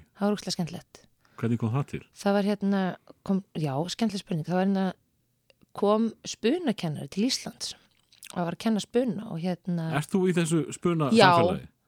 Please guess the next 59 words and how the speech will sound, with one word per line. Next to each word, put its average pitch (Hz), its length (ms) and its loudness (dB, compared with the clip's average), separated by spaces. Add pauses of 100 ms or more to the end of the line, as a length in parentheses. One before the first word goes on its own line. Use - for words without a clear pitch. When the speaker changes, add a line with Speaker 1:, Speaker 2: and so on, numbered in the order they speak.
(200)
Speaker 1:
ég 226 100 4
er 233 80 8
algjörlega 220 380 4
Speaker 2:
Við 214 80 8
erum 202 80 6
Speaker 1:
heila - 20 6
Speaker 2:
ekki 180 140 2
Speaker 1:
þau. 135 80 4
Speaker 2:
búin 156 100 4
að 131 60 0
fara 151 180 2
þangað, 117 300 2
því 120 80 2
þetta 165 200 2
er 139 60 4
ógeðslega 147 380 0
heitt 208 240 2
hérna 143 260 2
heima 151 380 2
Speaker 1:
Já. 202 240 8 (100)
Speaker 2:
í 160 80 6
dag. 90 220 0 (400)
Speaker 1:
Þetta 226 200 4
er 294 60 6
geðveikt. 330 760 2
Speaker 2:
För-, 175 200 0
eh, 147 340 -6
gefum 190 320 2
aðeins 180 180 2
hérna 165 140 0
Speaker 1:
Já. - 80 4 (200)
Speaker 2:
ferðasöguna. 117 600 0
Speaker 1:
Endilega. 180 540 0
Speaker 2:
Segðu 175 280 -2
mér 160 180 0
aðeins 147 160 0
af 143 100 2
þessu 127 140 -6
spuna. 117 400 -2
Hvað 165 160 -2
er 156 100 -8
svona 160 160 -2
merkilegt 143 340 -2
við 92 100 0
þetta? - 140 -14 (520)
Speaker 1:
Þetta 240 340 2
er 294 160 2
bara 254 240 4 (1080)
svo - 140 -2
ógeðslega 302 640 2
gaman 311 540 4
og 247 80 -2
sérstaklega 262 500 2
þú 233 80 2
ert 247 120 -4
með - 100 -4
fullkomnar 214 420 2
áráttu 165 380 0
eða 254 160 0